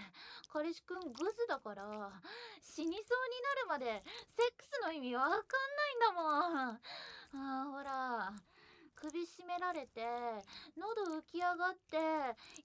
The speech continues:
よ、うん、焼く。うん、うん、うん、うん。痙攣ケツはめ交尾の目的。はらませ。はらませ、はらませ。うん、うん、うん。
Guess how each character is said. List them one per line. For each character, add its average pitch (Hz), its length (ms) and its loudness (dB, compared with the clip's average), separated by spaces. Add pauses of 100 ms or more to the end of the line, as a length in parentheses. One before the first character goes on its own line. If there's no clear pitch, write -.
(120)
よ、 269 300 2 (360)
う 330 60 2 (140)
ん、 339 60 4
焼 320 180 2
く。 320 100 -2
う 427 960 0
ん、 285 40 -2 (340)
う 294 40 0
ん、 - 20 0
う 339 60 0
ん、 320 240 4
う 381 460 -6 (1000)
ん。 254 40 -6 (460)
痙 233 260 -8
攣 233 220 0
ケ 285 160 -2
ツ - 120 -14
は 254 140 -2
め 240 100 -4
交 247 260 -4 (120)
尾 214 40 -8 (100)
の 226 340 -4 (380)
目 170 100 -6 (140)
的。 220 600 -4 (840)
は - 200 -12
ら 233 160 -12
ま 226 200 -10
せ。 220 180 -12 (1000)
は 233 280 0
ら 294 180 6
ま 294 220 8
せ、 320 120 4
は 285 340 12
ら 349 160 8
ま 370 180 8
せ。 - 60 -2 (1400)
う - 0 -
ん、 294 40 2
う 269 40 2
ん、 - 20 2
う - 20 2
ん。 220 40 -4